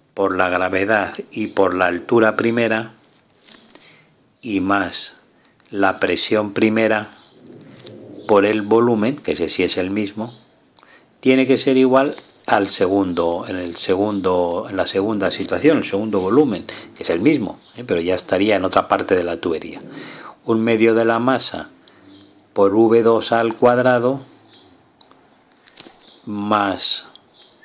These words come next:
M G H dos y más P dos por V.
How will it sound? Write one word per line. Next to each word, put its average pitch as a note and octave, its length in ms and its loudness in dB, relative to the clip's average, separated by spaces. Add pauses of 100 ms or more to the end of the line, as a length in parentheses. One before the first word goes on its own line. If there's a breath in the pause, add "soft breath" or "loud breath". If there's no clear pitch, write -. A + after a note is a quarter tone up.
(1400)
M A#2 340 2
G A#2 340 2
H F#2 320 0
dos B2+ 460 0 (4000)
y A2+ 160 0
más F#2+ 400 -2 (320)
P C3 300 2 (100)
dos C3 580 0 (300)
por B2 340 0 (200)
V. F#2+ 380 -2